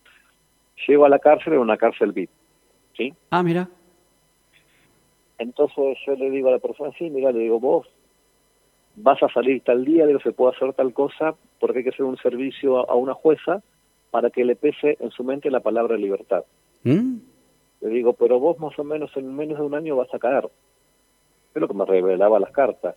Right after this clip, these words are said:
Speaker 2: Ah, mira.
Speaker 1: Entonces me dice, no, me dice, yo no caigo, me entrego. Ajá, digo yo, cerré las cartas y digo, explícamelo. Porque se, había un lugar muy negativo, o sea, a mí no me gusta ir a atender a una cárcel. <coughs> Es una persona que,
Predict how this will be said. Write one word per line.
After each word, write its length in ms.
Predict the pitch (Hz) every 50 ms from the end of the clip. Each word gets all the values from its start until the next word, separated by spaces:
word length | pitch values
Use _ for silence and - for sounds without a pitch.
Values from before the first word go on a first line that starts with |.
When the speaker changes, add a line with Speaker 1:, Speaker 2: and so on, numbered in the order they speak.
| _
Speaker 2:
Ah, 80 | - 135
mira. 220 | 147 147 143 147
Speaker 1:
Entonces 240 | 147 147 147 135 151 156
me 60 | 156
dice, 180 | 139 - 151
no, 220 | 156 175 180 165 147
me 140 | 127 123 123
dice, 200 | 127 - 127 117 -
yo 80 | - 165
no 120 | 170 165
caigo, 340 | - - 165 156 131 101 110
me 100 | 104 110
entrego. 480 | 107 - 139 151 131 104 87 95 95 _ _ _ _ _ _ _ _ _ _ _ _ _ _ _ _ _ _ _ _ _ _ _ _ _ _ _
Ajá, 440 | - 151 151 147 - - 165 190 302 311 -
digo 160 | - - - - -
yo, 140 | 147 151 _ _ _ _ -
cerré 220 | - 90 90 98 117
las 100 | 123 123
cartas 260 | - 131 127 - 131
y 40 | 131
digo, 180 | 131 135 135 - -
explícamelo. 680 | - - - - 98 - 120 123 123 110 123 156 - - _ _ _ _ _ _ _ _ _ _ _ _ _ _ _ _ _ _ _ _ _ _ _ _ _ _ _ -
Porque 160 | - - 101
se, 100 | - 107 98 92 - _ _ _ -
había 240 | - 80 - 110 127
un 60 | 120
lugar 200 | 110 104 110 120
muy 140 | 123 113 107
negativo, 440 | 101 90 92 95 - 123 117 98 92
o 80 | 82
sea, 100 | - 98
a 20 | 87
mí 80 | 92
no 80 | 104 107
me 80 | 101 95
gusta 200 | 113 117 - 104
ir 80 | 95 90
a 20 |
atender 320 | 87 - 92 90 90 90
a 40 | 90
una 140 | 87 90 87
cárcel. 400 | - 90 85 82 _ - 85 78 _ _ _ - - - - - - - - - - -
<coughs> 360 | - 311 - 807 349 427 339 - _ _ _ _ _ _ _ _ _ _ _ _ _
Es 140 | - - -
una 100 | 104 98
persona 420 | - 110 - - 143 156 165 151
que, 600 | - 113 110 101 92 87 82 80 80 80 78 78